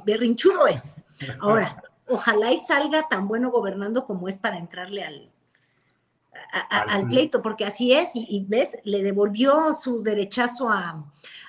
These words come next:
Speaker 1: a Alito
Speaker 2: Alito.
Speaker 1: Moreno, que te digo, cree que es muy popular y tanto lo ha creído, quién sabe qué le diga a su espejo, pero dice que quiere ser candidato presidencial también. Entonces, este,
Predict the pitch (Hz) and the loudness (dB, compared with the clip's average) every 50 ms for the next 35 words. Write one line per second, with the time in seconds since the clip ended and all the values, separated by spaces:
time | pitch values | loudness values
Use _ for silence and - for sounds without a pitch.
0 | - _ - 202 196 190 180 180 180 185 - 208 208 220 240 285 311 302 - 277 | -12 _ 0 2 2 2 2 0 -2 -2 0 0 2 4 4 4 2 2 4 2
1 | 269 294 330 294 247 240 247 262 269 269 247 254 294 330 - - - - _ _ | 2 2 2 2 2 2 2 2 4 4 4 2 2 0 -4 -10 -20 -20 _ _
2 | _ _ - 196 196 - 196 190 254 302 302 277 247 202 - - - 214 226 226 | _ _ -6 -6 -2 0 0 2 2 2 2 2 0 -2 -2 -6 -4 -4 -4 -2
3 | - 294 285 240 294 302 302 - - 330 - - 311 294 277 247 262 269 247 - | -2 -4 -2 -2 -2 -2 -4 -4 -4 -6 -4 -4 -2 4 4 4 4 4 0 -4
4 | - 220 196 - 226 214 220 247 240 302 277 285 247 220 226 233 302 262 240 233 | -6 -6 -2 0 0 2 2 2 2 2 2 2 2 2 0 2 2 4 4 4
5 | 226 233 240 233 - 247 240 254 247 277 247 269 277 269 247 247 247 247 254 240 | 2 0 -2 -2 -4 -4 -4 -2 -2 -2 -2 -2 -2 -2 0 0 0 -2 0 -2
6 | 247 247 247 - 208 208 - _ 214 196 196 - 226 285 285 - - - - - | -2 -2 -2 -6 -8 -8 -4 _ -2 -2 -2 -4 -8 -8 -8 -10 -16 -20 -20 -20
7 | - _ _ _ - 214 202 202 196 196 190 185 185 180 180 180 175 170 170 170 | -20 _ _ _ 4 4 4 6 4 4 4 4 2 2 4 4 4 4 2 0
8 | 165 - _ _ - _ 196 175 180 208 190 - 240 233 240 214 208 - 226 214 | -2 -8 _ _ -18 _ -8 -4 -4 -4 0 -2 -2 -2 -2 -8 -2 0 2 2
9 | 208 208 208 - 220 208 202 - 214 202 202 180 180 175 185 180 185 - 202 190 | 2 2 -2 -2 -4 -4 -2 -2 -2 -2 -2 -2 -4 -4 -6 -6 -4 -4 -2 -2
10 | 175 165 160 160 156 156 - 160 156 - 170 156 151 151 151 - 185 180 185 - | -2 -2 -2 -4 -6 -8 -10 -12 -10 -10 -10 -10 -10 -10 -8 -8 -8 -8 -8 -12
11 | 151 156 175 226 254 254 240 202 185 190 190 220 220 220 - 277 277 277 - 233 | -16 -8 -2 0 0 0 0 -2 -4 -6 -8 -8 -10 -8 -2 -2 -2 0 2 0
12 | 202 196 - - - | 0 0 -2 -4 -2